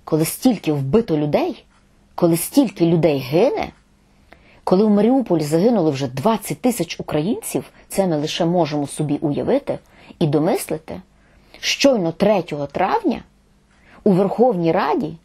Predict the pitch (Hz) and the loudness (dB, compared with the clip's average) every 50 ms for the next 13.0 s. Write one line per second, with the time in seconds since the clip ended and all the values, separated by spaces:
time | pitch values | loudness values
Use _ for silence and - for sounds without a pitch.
0 | _ _ _ _ _ _ _ _ _ _ _ _ - 135 180 208 208 214 190 - | _ _ _ _ _ _ _ _ _ _ _ _ -2 2 2 4 4 2 0 2
1 | - 294 285 233 165 135 170 180 165 180 190 190 - 240 226 196 165 - - - | 2 2 2 2 2 2 2 0 2 2 0 0 2 0 0 0 -2 -6 -6 -2
2 | 180 160 170 208 370 427 381 254 156 165 - _ _ _ _ _ _ _ _ - | -2 0 0 0 -2 -2 -2 -2 -4 -6 -8 _ _ _ _ _ _ _ _ -4
3 | - 190 214 185 160 180 170 160 160 165 175 196 233 254 294 330 - _ _ _ | -2 0 0 2 2 0 2 2 2 2 2 2 2 0 -2 -4 -8 _ _ _
4 | _ - - 170 165 - - - 165 175 170 - - 196 190 - _ - - - | _ -6 -4 -4 -4 -4 -4 -2 -2 -2 -2 -2 -8 -8 -8 -8 _ -6 -6 -6
5 | - _ - - 165 - - _ - - _ _ _ - - 190 180 175 156 165 | -6 _ -18 -18 -18 -18 -20 _ -20 -20 _ _ _ -2 0 0 0 0 0 0
6 | 170 208 233 220 165 165 196 190 - - 196 196 - 185 165 127 117 - 104 - | 0 0 0 0 -2 -4 -4 -4 -2 -6 -6 -4 -2 -4 -4 -4 -4 -8 -12 -14
7 | - - _ _ _ _ _ - _ _ _ _ - - - - _ - - - | -14 -18 _ _ _ _ _ -20 _ _ _ _ -20 -20 -20 -20 _ -18 -6 -2
8 | 170 175 175 - - - 131 110 - - - - - - - - 107 - - - | -2 -2 -2 -2 -4 -4 -4 -4 -4 -10 -14 -14 -14 -16 -10 -10 -10 -10 -10 -14
9 | - - - - 165 - _ - _ _ _ _ _ _ _ _ _ _ _ - | -16 -16 -16 -16 -18 -20 _ -20 _ _ _ _ _ _ _ _ _ _ _ -20
10 | _ _ _ _ _ _ _ _ _ _ _ - - 196 - - 135 - - - | _ _ _ _ _ _ _ _ _ _ _ -4 -4 -2 0 0 0 0 -4 -20
11 | - _ _ _ _ _ - 170 165 165 220 240 247 226 196 196 208 214 233 226 | -20 _ _ _ _ _ -2 0 2 2 2 2 2 0 0 0 0 2 2 2
12 | - 190 170 - 180 185 180 185 180 160 156 - - - 196 262 453 381 - - | 0 -2 -2 0 0 0 2 2 2 2 0 -2 -2 -2 -2 -2 0 -2 -4 -6